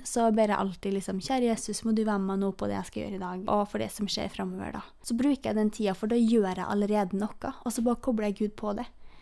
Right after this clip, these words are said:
Og det er veldig lett å bare gjøre det i stedet for å gjøre noe helt nytt og vri om på alt man allerede gjør, da.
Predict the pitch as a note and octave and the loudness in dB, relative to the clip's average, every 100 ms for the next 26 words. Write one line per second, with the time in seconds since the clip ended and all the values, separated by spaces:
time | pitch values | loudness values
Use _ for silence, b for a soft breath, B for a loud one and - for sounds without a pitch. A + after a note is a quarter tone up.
0 | b - A3+ C4 C4+ A3+ B3+ - - - | b 0 4 4 4 2 0 -6 -14 -12
1 | - A#3+ A3+ A3 A3+ G#3 G3+ - b b | -4 0 0 2 0 0 -4 -6 b b
2 | b b G#3 G#3+ G3+ G3+ A3+ A3+ - G#3 | b b 4 6 6 4 2 0 0 -2
3 | - G#3 G3+ - - G#3 G#3 G#3 G#3 G3 | 0 0 0 -2 -4 0 0 0 -4 -6
4 | - A3 G#3 - B3+ A#3+ - G#3+ - G#3+ | -6 -4 -4 -2 -2 -2 -2 -4 0 2
5 | - A3 G3+ F3+ G#3+ G#3 - G#3+ G#3+ G3+ | 4 4 0 -2 -4 -6 -6 -6 -6 -6
6 | G3+ G3 G#3+ C#4+ - | -6 -6 -4 -4 -6